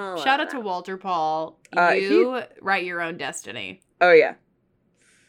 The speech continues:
Speaker 1: Also love that it was in press releases of the time.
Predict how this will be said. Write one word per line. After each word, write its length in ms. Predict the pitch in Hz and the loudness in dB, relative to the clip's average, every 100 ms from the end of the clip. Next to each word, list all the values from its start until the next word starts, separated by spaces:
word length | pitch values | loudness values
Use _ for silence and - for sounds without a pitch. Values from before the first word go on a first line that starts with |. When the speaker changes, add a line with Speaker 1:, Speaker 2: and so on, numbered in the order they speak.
| _ _ - | _ _ -6
Speaker 1:
Also 280 | 190 196 196 | -4 -2 0
love 220 | 185 160 | 0 2
that 120 | 156 | 2
it 40 | 170 | 2
was 140 | 165 | 2
in 160 | 165 160 | 0 0
press 400 | - 175 160 - | -8 -10 -8 -8
releases 460 | 156 147 147 147 | -6 -6 -10 -8
of 180 | 151 135 | -8 -6
the 80 | 135 | -10
time. 480 | 139 131 117 87 | -10 -10 -10 -12